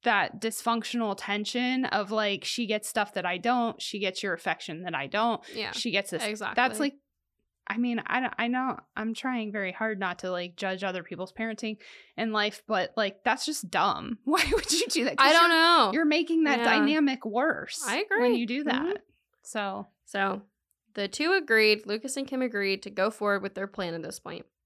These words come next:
Speaker 2: Their plan consisted of Lucas sneaking around the house, out of his house, getting knives, walking thirty minutes by the water to Kim's house, climbing the scaffolding, and tapping on her window to let him in. Mind you, Lucas lived, like,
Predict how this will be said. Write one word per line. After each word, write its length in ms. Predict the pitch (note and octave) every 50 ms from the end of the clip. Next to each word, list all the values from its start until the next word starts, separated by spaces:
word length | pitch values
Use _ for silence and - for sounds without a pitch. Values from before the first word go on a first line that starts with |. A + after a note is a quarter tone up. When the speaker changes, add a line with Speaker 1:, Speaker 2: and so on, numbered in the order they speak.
| _ _ _ _ _ _ _ _ _ _ _ -
Speaker 2:
Their 160 | - F#3 F#3+
plan 540 | F#3+ - - F4+ F#4+ D#4 A3+ G3 G3 G3 G#3
consisted 480 | - A3+ A3 - G3+ G3+ - - G3 G3+
of 100 | G3 G#3+
Lucas 320 | G3 G3+ G3+ G3+ G3+ G#3
sneaking 380 | - - G#3 G#3+ - A#3 A3+ A3+
around 300 | A3 G#3+ A3 G3+ G3+ A3
the 80 | C4 C4+
house, 500 | B3 A3 G#3 G#3 G#3+ G#3 - - - _ _ _ _ _ _ _ _ _ _ _ _ -
out 160 | G#3 G#3 G#3
of 100 | A#3+ B3
his 160 | B3 C4+ B3
house, 380 | - - - G3 G3+ G3+ - -
getting 340 | G#3 G#3 G3 F#3+ G3+ A#3+ A#3+
knives, 540 | G#3+ F#3+ F#3+ F#3 F#3+ F#3+ F#3 F3+ - - _ _ _ -
walking 400 | F#3+ F#3+ F#3+ G3 - F#3 F#3+ F#3+
thirty 360 | - - F#3+ G3+ A3 C#4+ D4+
minutes 380 | C#4+ B3 A3 A3 A3 G#3+ G#3+ -
by 220 | - F#3+ F#3+ G3
the 100 | A3 A#3
water 300 | A3+ A3 G#3 G#3 G#3+ G#3+
to 80 | A#3+ A#3
Kim's 320 | - - A3 A3+ A3+ -
house, 420 | - F#3 F3 F3+ G#3 G3+ - - - _ _ _ _ _ _ _ _
climbing 360 | _ - G#3+ G3 G3 A3 A#3+
the 80 | C4 C#4+
scaffolding, 680 | C4+ - - G#3+ G#3 G#3+ - G3+ G3 G3 G3 F#3+ F#3+ -
and 100 | - G3
tapping 360 | G3 - F#3+ F#3 F#3+ - G#3 G#3
on 120 | G#3 G#3+
her 140 | A3+ A#3+ B3+
window 400 | B3 B3 A#3 G#3+ F#3+ F#3 F#3 F#3
to 160 | F#3 - F#3
let 160 | F3 E3 G3
him 140 | G3+ F#3+ F#3+
in. 160 | - - - _ _ _ _ _ _ _ _ _ _ _ _ _ _ _ _ _ _ _ _ -
Mind 220 | B3 C4+ D4+ B3 G#3+
you, 200 | F#3 F#3+ G3+ G3+ -
Lucas 360 | - C4+ C#4 C#4 D#4+ D4 - A3
lived, 180 | G#3 G3+ G3+
like, 140 | F#3+ F3+